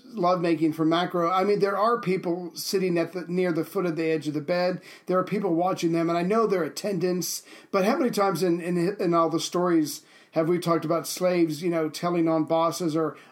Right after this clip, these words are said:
under torture, maybe giving up information? So I just wonder about that. Just banging your sister in front of people, maybe you don't even consider the attendants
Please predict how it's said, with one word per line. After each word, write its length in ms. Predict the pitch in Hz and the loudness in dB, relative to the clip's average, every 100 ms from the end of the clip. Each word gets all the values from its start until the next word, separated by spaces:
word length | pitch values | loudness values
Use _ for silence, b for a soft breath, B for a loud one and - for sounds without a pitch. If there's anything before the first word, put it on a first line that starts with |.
| - | -4
under 200 | 175 165 | -2 -2
torture, 520 | - 185 185 - 170 | 0 0 0 0 0
maybe 260 | 165 160 156 | 2 0 0
giving 340 | 165 165 160 | 0 2 2
up 140 | 156 | 0
information? 580 | 160 147 160 160 160 175 | -2 -2 0 0 0 -4
So 280 | 151 165 165 B B | -2 -2 -4 B B
I 80 | 208 | 0
just 240 | 208 233 151 | 2 0 2
wonder 280 | 220 220 | 2 2
about 320 | 180 165 160 160 | 0 2 0 0
that. 300 | 160 156 - b b b _ _ 247 185 - 294 302 | -2 -2 -6 b b b _ _ -14 -12 -12 -12 -8
Just 280 | 226 196 160 | -2 -2 0
banging 340 | 185 190 196 | 2 2 0
your 100 | 185 | 0
sister 320 | 160 190 - | 0 -2 -2
in 80 | 185 | -2
front 180 | 156 175 | 0 -2
of 40 | 156 | 2
people, 300 | 165 175 165 | 0 2 0
maybe 240 | 165 165 | 0 0
you 100 | 170 | 0
don't 180 | 165 170 | 0 2
even 180 | 165 156 | 2 0
consider 420 | 156 151 165 165 | -2 0 -2 0
the 120 | 151 | 0
attendants 560 | 151 160 165 151 151 | 0 -2 -2 -2 -6